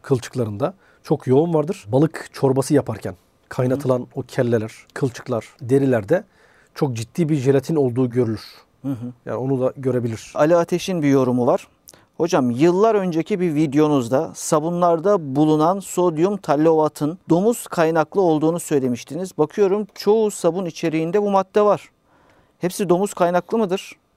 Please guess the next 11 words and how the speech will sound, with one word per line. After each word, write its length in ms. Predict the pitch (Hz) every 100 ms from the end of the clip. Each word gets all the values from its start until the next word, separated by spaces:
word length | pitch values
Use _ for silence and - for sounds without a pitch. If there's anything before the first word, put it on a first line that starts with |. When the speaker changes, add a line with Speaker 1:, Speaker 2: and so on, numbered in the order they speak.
| -
Speaker 2:
Cevaplarsanız 720 | 156 160 - 190 - 190 190
çok 240 | 190 180
sevinirim." 640 | - 123 151 151 160 139 117
demiş 380 | 120 180 - - _ _ _
Ali 180 | 143 135
Ateş. 400 | 123 120 - - _ _ _ _ _ -
Speaker 1:
Kesinlikle 460 | 120 - 143 135
öyle. 200 | 120 117 180 _ _ _ _ _ _ -
Benim 320 | 113 127 131 -
bazı 500 | 123 120 123 127 131
konuşmalarımdan 800 | - 123 - 127 127 123 123 123